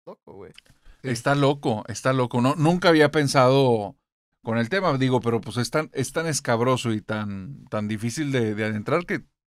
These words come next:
Speaker 3: pues, es una opción más, ¿verdad?
Speaker 1: <laughs>
Speaker 3: O sea,
Speaker 1: Sí,
Speaker 3: sí.
Speaker 1: ah,
Speaker 2: Sí, sí, sí.
Speaker 1: exacto. Dentro, dentro de todo el abanico de
Speaker 2: De
Speaker 1: supuestos
Speaker 2: posibilidades.
Speaker 3: De
Speaker 1: y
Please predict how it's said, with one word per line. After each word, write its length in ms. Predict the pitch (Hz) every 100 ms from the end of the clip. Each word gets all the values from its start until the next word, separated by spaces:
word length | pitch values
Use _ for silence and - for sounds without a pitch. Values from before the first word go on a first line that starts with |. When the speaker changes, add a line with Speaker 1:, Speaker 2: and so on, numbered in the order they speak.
| _
Speaker 3:
pues, 160 | 107 127
es 120 | 123
una 180 | 143 117
opción 320 | - 127 113
más, 220 | 131 139
¿verdad? 380 | 110 107 107 127
Speaker 1:
<laughs> 400 | 156 - - -
Speaker 3:
O 80 | -
sea, 160 | 113 107
Speaker 1:
Sí, 60 | -
Speaker 3:
sí. 60 | 113
Speaker 1:
ah, 60 | 185
Speaker 2:
Sí, 100 | 135
sí, 60 |
sí. 120 | 131 127
Speaker 1:
exacto. 480 | 170 170 - 139
Dentro, 400 | 147 165 160 214
dentro 360 | 180 180 180 214
de 60 | 196
todo 160 | 185
el 80 | 190
abanico 600 | 175 156 156 151 190 185
de 480 | 175 156 135 127 113
Speaker 2:
De 140 | 110 -
Speaker 1:
supuestos 600 | 156 - 175 185 196 139
Speaker 2:
posibilidades. 400 | 131 139 139
Speaker 3:
De 0 |
Speaker 1:
y 20 | -